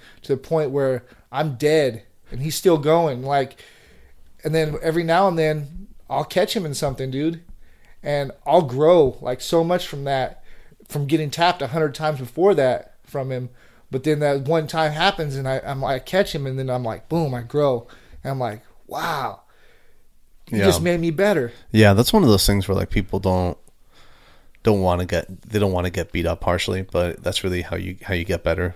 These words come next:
Speaker 2: My, my training partner's brother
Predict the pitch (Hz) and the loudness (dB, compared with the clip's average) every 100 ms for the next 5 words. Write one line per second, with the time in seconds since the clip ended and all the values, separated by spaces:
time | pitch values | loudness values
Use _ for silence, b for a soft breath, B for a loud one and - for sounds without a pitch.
0 | - - 95 90 90 87 90 b b b | -10 -4 -2 0 0 -2 -6 b b b
1 | b b - 113 98 98 110 110 104 101 | b b -16 -4 -4 0 0 0 0 0
2 | 98 87 87 90 90 87 85 | 0 -6 -4 -4 -2 -2 -6